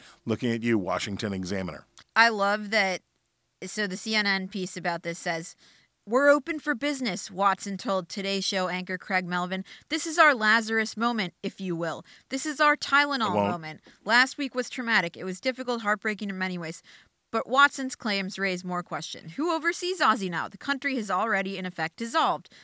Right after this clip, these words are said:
Speaker 2: Blah, blah, blah." Uh, what is a Tylenol moment?
Speaker 1: Oh, you don't know that one?
Speaker 2: No.
Speaker 1: Oh, you're too young. So there was a scare, and this goes back to my complaint last week about Halloween frightening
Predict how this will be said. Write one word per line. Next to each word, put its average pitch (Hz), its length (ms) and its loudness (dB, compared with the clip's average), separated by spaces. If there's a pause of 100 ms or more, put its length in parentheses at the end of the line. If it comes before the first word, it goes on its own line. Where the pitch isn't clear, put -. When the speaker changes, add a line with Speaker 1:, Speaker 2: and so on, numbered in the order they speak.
(140)
Speaker 2:
Blah, 202 160 2
blah, 180 120 -6
blah." 160 160 -2 (360)
Uh, 233 180 4
what 196 220 0
is 359 120 -6
a 196 80 -6
Tylenol 175 720 -8
moment? - 400 -18 (120)
Speaker 1:
Oh, 156 380 10
you 127 180 0
don't 131 160 2
know 120 120 -2
that 113 180 0
one? 156 240 -8
Speaker 2:
No. 180 200 -12 (180)
Speaker 1:
Oh, 101 80 -8
you're 98 160 -8
too 107 160 -10
young. 110 260 -2 (440)
So 104 580 0
there 107 240 6
was 104 160 4
a 92 100 2
scare, 104 520 2
and 104 260 0
this 95 140 -2
goes 95 280 0
back 90 260 0
to 90 460 -4
my 87 180 0
complaint 101 440 -4
last 95 260 -2
week 98 180 -6
about 95 320 -2 (360)
Halloween 101 760 2
frightening 107 500 0